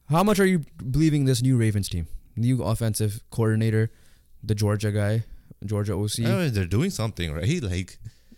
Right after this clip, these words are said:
Speaker 2: um, I think this is probably the healthiest they've been, even though they did lose their running back to an Achilles injury, J K Dobbins.
Speaker 1: Yeah.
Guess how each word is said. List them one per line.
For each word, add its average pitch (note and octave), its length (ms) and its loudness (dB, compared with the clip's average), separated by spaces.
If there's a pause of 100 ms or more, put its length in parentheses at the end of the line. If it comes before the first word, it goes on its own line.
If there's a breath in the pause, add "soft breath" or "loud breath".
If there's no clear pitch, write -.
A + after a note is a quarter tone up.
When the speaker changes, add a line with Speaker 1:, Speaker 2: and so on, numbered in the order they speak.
(280 loud breath)
Speaker 2:
um, E2+ 460 -2 (1080)
I - 140 -6
think A#2+ 220 -4 (240)
this G2+ 120 0
is G#2 60 -6
probably F#2+ 220 0
the E2 80 -2
healthiest G2+ 440 -2
they've A#2 160 -2
been, C3 220 -2
even F2+ 180 -4
though F2 120 -2
they D#2 140 -4 (220)
did E2 200 -2
lose E2 220 -4
their D#2 380 -6
running D#2 360 -6
back D2+ 280 -8 (340)
to E2 160 -8
an D#2+ 60 -4
Achilles E2 400 -4
injury, F2 260 -2
J E2 160 -6
K D#2 140 -4
Dobbins. F#2 480 0
Speaker 1:
Yeah. - 140 -10